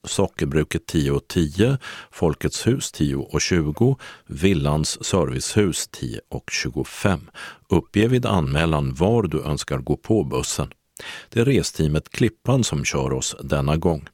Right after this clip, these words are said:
Önskar du inte föreslagen meny, meddela det vid anmälan så fixar vi något annat.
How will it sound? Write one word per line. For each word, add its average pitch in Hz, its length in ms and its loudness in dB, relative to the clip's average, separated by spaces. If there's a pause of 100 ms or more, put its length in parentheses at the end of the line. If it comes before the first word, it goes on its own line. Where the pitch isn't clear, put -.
(240)
Önskar 87 460 2
du 135 160 0
inte 95 560 0
föreslagen 73 720 -2
meny, 110 340 4 (360)
meddela 117 480 2
det 98 140 2
vid 104 140 2
anmälan 85 800 2
så 170 200 0
fixar - 380 -4
vi 60 80 -6
något - 320 -12
annat. 76 580 -2